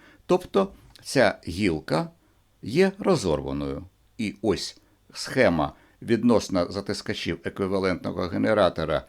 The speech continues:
в якій треба знайти комплекс повного опору,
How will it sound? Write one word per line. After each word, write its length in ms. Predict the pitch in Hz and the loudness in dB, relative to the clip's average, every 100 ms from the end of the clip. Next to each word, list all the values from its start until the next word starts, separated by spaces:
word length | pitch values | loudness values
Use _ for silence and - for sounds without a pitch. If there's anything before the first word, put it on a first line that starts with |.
| _ | _
в 120 | 73 | -10
якій 540 | 92 120 117 120 82 - - _ | 0 0 0 0 -2 -4 -20 _
треба 420 | 123 113 82 78 | 4 6 4 0
знайти 580 | - 82 107 104 104 80 - _ | -4 -2 -2 0 0 0 -4 _
комплекс 500 | 117 95 - 87 - | 6 6 4 -6 -8
повного 640 | - 90 82 78 90 - 147 | -2 0 0 -2 -4 0 0
опору, 420 | 160 170 175 | 2 -2 -2